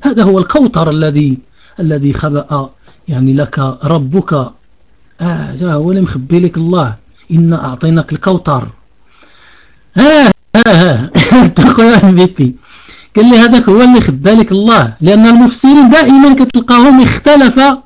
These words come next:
اختلف أهل التأويل، العلماء، البعض: "إنا أعطيناك الكوثر"،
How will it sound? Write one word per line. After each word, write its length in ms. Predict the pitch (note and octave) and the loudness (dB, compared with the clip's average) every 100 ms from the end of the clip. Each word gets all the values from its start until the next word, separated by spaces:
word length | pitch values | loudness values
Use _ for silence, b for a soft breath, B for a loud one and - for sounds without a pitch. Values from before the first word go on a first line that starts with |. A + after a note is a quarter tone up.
| _ _ _ b b b b b | _ _ _ b b b b b
اختلف 540 | A#3+ - C#4 C4+ B3+ B3 | -2 0 2 2 2 0
أهل 360 | A#3+ G#3 G3 | 0 2 2
التأويل، 800 | G#3+ - G3+ F#3 G#3 G#3+ F3+ D3 _ - | 0 -2 -2 0 2 2 0 -4 _ -2
العلماء، 920 | G#3+ F#3+ F3+ A3+ A3+ A3 A3+ G#3+ - _ - | 0 2 2 2 4 4 2 0 -4 _ 0
البعض: 380 | B3 A#3+ F#3 D3 - | 2 2 0 -2 0
"إنا 280 | A#3 A3+ F#3+ | 2 4 2
أعطيناك 420 | F3 A3 A3 G#3 | 0 2 0 0
الكوثر"، 580 | G3+ A#3+ A#3 C4+ E3+ | -4 -4 0 0 -2